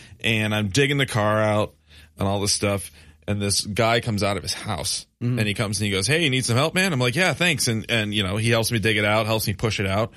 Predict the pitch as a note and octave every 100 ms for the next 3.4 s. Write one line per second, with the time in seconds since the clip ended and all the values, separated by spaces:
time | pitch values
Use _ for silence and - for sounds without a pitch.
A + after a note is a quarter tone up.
0 | - - F#3+ G#3 D3+ C#3 A#2+ A2+ G2 G#2+
1 | G#2+ G#2 G#2+ A2+ - - A#2 E3 D3 C#3
2 | C3+ C#3+ - C3+ A#2+ A2+ A#2+ A#2 A2 -
3 | C3 A2 G2 F#2+